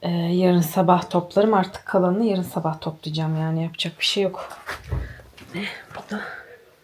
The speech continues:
Bu videoyu artık yarın devam eder miyim bilmiyorum. Çok kısa olacak etmezsem de.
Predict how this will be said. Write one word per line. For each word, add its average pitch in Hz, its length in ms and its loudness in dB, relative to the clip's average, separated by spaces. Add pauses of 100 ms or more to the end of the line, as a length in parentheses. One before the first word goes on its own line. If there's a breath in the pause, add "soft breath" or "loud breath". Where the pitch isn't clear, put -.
(920 loud breath)
Bu 196 60 0
videoyu 202 420 4
artık - 340 -6
yarın 208 280 2
devam 202 280 0
eder 208 240 -2
miyim 185 300 -2
bilmiyorum. 175 460 -2
Çok - 200 -8
kısa - 240 -10
olacak 156 320 -6
etmezsem 156 640 -10
de. 185 120 -6